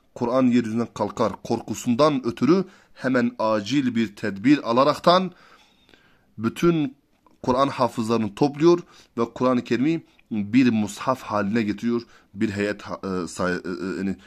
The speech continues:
yoluyla Kur'an'ı bir mushaf haline getiriyor, kitap haline getiriyor.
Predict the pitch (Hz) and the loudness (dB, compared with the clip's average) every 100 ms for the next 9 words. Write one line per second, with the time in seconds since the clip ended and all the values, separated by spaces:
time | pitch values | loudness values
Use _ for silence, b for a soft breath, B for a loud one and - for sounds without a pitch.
0 | b 101 107 131 151 160 b b _ - | b -4 0 0 0 -4 b b _ -6
1 | 113 117 135 123 110 98 104 117 - 98 | -2 -2 -2 -2 -2 -6 -6 -10 -6 -4
2 | 95 87 87 - - 117 98 98 95 - | -4 -8 -16 -8 -4 -4 -2 -2 -4 -6
3 | 82 - | -12 -14